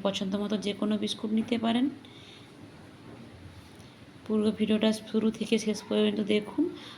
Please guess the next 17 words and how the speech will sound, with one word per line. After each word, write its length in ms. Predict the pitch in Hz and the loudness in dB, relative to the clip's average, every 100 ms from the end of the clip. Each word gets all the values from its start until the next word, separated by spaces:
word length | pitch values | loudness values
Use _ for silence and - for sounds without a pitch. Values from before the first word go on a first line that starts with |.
| - | 0
আপনারা 400 | 180 180 196 196 196 | 2 4 4 4 2
আশা 180 | 196 202 | 0 -2
করছি 280 | 202 202 180 - | 2 10 12 12
খুব 160 | - 208 | 10 6
সহজেই 560 | - 208 202 214 247 339 - - - - | 2 2 4 4 6 6 2 -10 -18 -6
এই 140 | 190 190 | 2 2
রেসিপিটি 560 | 185 185 190 190 196 277 - - - - | 2 0 -2 -4 2 2 2 -6 -18 -10
বুঝতে 360 | 180 190 180 196 | -4 -4 0 0
পারবেন। 380 | 180 180 180 - 190 - - - - - - - - - | 2 0 0 -2 -4 -10 -18 -20 -20 -20 -20 -20 -20 -10
তো 100 | 202 - | -8 2
চলুন, 280 | 220 220 285 381 | 4 6 4 2
প্রথমে 380 | 208 196 208 202 | -2 0 -2 0
আমি 160 | 202 202 | -2 -2
বিস্কুটগুলোকে 720 | 190 190 - 190 196 202 208 | -2 -4 -4 -4 -4 0 0
গুঁড়ো 240 | 180 196 196 | 0 -2 0
করে 220 | 202 202 | 0 2
নিচ্ছি 380 | 202 196 - | 0 -4 0